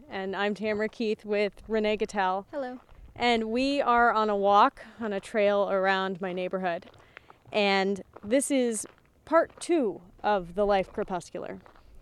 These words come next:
Speaker 1: Dusk.
Speaker 2: The dusk, the twilight, the evening, the end of the day.
Speaker 1: And we actually have here a list of critters that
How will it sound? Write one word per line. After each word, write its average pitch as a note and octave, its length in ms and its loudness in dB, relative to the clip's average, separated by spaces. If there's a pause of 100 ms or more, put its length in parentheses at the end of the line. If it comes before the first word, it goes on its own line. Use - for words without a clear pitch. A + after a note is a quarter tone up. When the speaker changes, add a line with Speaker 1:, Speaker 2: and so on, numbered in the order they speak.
Speaker 1:
Dusk. - 400 -2 (880)
Speaker 2:
The F3 80 -6
dusk, - 540 -16
the E3 80 -12
twilight, - 580 -18 (160)
the E3+ 180 -16
evening, D#3 440 -14
the D#3+ 100 -20
end E3 140 -16
of D#3+ 80 -20
the - 80 -18
day. D#3+ 320 -10 (1900)
Speaker 1:
And A3+ 260 0
we C4+ 140 4
actually D4 360 2
have G#3 260 0
here G#3 320 0
a F#3+ 80 0
list F#3+ 640 0
of E3+ 500 -2 (580)
critters B3+ 720 -2 (600)
that F#3+ 280 4